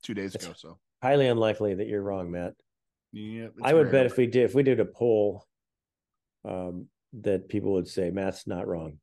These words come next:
Speaker 1: Probably, yeah. I think,
Speaker 2: Except
Speaker 1: you know,
Speaker 2: me.
Speaker 1: it's rare.
Speaker 2: I
Speaker 1: It's
Speaker 2: might,
Speaker 1: rare.
Speaker 2: I might, I might say that.
Speaker 1: It's
Speaker 2: But
Speaker 1: rare that that happens,
Speaker 2: <laughs>
Speaker 1: but, you know.
Speaker 2: Um, and then we got professional services. Um, that can, that's just kind of, I think that's kind of a, an other thing, right?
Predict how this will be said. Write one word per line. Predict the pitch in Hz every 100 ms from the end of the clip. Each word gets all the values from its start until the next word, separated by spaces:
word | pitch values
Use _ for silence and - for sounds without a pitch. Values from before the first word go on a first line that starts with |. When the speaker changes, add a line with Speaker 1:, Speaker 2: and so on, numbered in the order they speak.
| _ _ _ _ _
Speaker 1:
Probably, | 196 285 107 95 -
yeah. | 123 117 - _
I | 131
think, | 143
Speaker 2:
Except | 127 147
Speaker 1:
you | 117
know, | 104
Speaker 2:
me. |
Speaker 1:
it's | 85 -
rare. | 160 101
Speaker 2:
I | 123
Speaker 1:
It's | 131 104
Speaker 2:
might, |
Speaker 1:
rare. | 175 117
Speaker 2:
I | 110
might, | 104 98
I | 117
might | 131 95
say | - 85
that. | 80 - _ _ _ _ _ _ -
Speaker 1:
It's | 135
Speaker 2:
But | -
Speaker 1:
rare | 147 107
that | 95
that | 107 101
happens, | 101 - 71 - - _
Speaker 2:
<laughs> | - 87 -
Speaker 1:
but, | 95 -
you | 117
know. | 87 - _ - - - _ _ _ _ _ _ _ _ _ _ -
Speaker 2:
Um, | 123 107 123 - -
and | 139
then | 151
we | 156
got | 147
professional | 131 135 156 151
services. | 120 151 151 151 170 151 - _ _ _ _
Um, | 127 117 117 123 -
that | 135 135
can, | 135 117 135
that's | 139 135 -
just | 120 - _ -
kind | 123
of, | 113 104 117
I | 120
think | 170 180
that's | 139 135
kind | - 131 135
of | 113
a, | 101 92 80 _ _ _ _
an | 101 95
other | 104 107 98
thing, | - 82 73
right? | 73 92 95